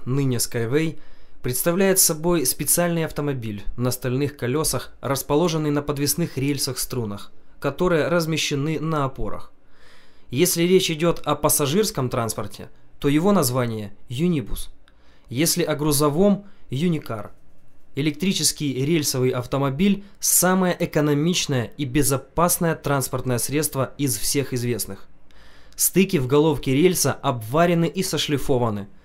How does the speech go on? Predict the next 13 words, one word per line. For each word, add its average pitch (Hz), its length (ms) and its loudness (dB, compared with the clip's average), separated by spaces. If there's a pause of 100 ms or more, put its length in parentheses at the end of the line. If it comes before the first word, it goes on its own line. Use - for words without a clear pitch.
(180)
На 131 180 2
пути 170 560 2
нет 147 400 4
зазоров 147 560 4
и 160 140 -2
перепадов 147 640 2
высот, 131 420 0 (460)
поэтому 143 500 4
путевая 165 520 4
структура 147 520 2
получается 151 720 2
идеально 151 680 2
ровной. 107 400 0